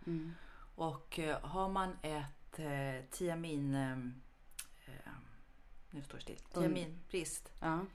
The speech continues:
Speaker 2: och näringsbrist och man dricker alkohol, så kan man få någonting som heter Wernicke. Och det försöker vi undvika, och då får de en sån här, eh,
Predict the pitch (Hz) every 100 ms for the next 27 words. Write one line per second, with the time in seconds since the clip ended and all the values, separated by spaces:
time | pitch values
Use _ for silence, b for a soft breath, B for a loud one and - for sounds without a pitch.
0 | b b b - 160 143 - 170 147 143
1 | 156 143 - 151 147 139 143 143 139 151
2 | 143 135 - 143 139 135 139 135 135 123
3 | 135 135 135 180 185 143 - - - -
4 | - 175 180 185 180 175 165 165 160 170
5 | 175 220 247 190 180 175 170 160 156 156
6 | 147 143 143 127 123 131 131